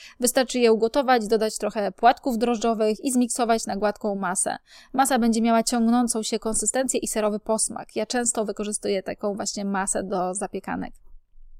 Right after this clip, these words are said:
Jeszcze kilka porad dotyczących gotowania zbóż, warzyw i przyspieszenia, e, przygotowywania Twoich posiłków. Przede wszystkim zboża najlepiej jest kupować sypkie, czyli na przykład na wagę w dużych opakowaniach, kasze różnego rodzaju czy ryż.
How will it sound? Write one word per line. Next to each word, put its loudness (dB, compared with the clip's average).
Jeszcze 4
kilka 2
porad 4
dotyczących 2
gotowania 0
zbóż, 2
warzyw 2
i -2
przyspieszenia, 0
e, -2
przygotowywania -2
Twoich -6
posiłków. -6
Przede 4
wszystkim 0
zboża 4
najlepiej 0
jest -2
kupować -2
sypkie, -2
czyli -6
na -4
przykład -2
na 4
wagę 2
w -6
dużych -2
opakowaniach, -2
kasze -4
różnego -4
rodzaju 2
czy -6
ryż. 0